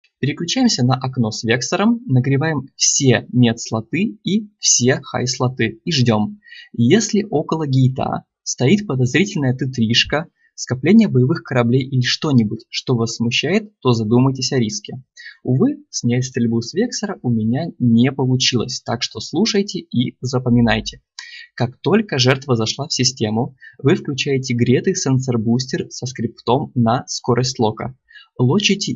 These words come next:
индус, и если тот медленно отварпывает,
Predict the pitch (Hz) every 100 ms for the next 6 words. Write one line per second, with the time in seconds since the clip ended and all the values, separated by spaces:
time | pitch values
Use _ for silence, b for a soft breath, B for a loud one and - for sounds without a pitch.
0 | - 160 127 113 117 123 - - 127 110
1 | 135 185 - 165 - 131 131 - 127 127
2 | 139 135 117 113 110 - 123 - 110 120
3 | 131 147 190